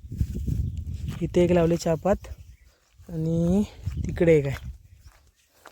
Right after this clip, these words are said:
तिकडची दाखवतो चहापात, मित्रांनो. हे बघा, ही आहे एक चहापात.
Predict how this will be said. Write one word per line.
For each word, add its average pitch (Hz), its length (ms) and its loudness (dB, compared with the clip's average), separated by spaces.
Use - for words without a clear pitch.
तिकडची 180 320 6
दाखवतो 175 340 4
चहापात, 160 520 2
मित्रांनो. 165 720 4
हे 143 140 -6
बघा, 131 180 -2
ही 156 80 -2
आहे 151 100 4
एक 147 160 -2
चहापात. 131 420 -4